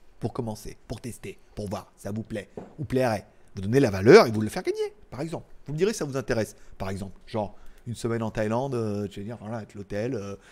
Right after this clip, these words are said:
taxi, viens te chercher, truc, ici, une soirée de dingue, euh, présentation, euh, euh, ou par,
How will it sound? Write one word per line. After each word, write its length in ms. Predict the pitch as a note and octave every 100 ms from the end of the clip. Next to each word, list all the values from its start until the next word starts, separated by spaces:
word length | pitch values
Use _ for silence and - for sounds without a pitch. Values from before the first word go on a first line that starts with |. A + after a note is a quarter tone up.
| -
taxi, 320 | G2 - A2+
viens 100 | A#2+
te 60 | F#2
chercher, 420 | - - F#2+ G#2+
truc, 320 | A#2 G2+ A2
ici, 280 | A#2+ - A2
une 60 | B2
soirée 240 | - G#2+
de 100 | A2+
dingue, 420 | G#2 G2+ A#2 A#2+
euh, 180 | G#2 G2 - - -
présentation, 840 | - G#2 G2+ G2+ - G#2+ B2+ B2+ G#2
euh, 220 | G2 F#2+ F#2 - - - G#2+
euh, 160 | A#2+ - - -
ou 180 | D3 F#3+
par, 240 | - B2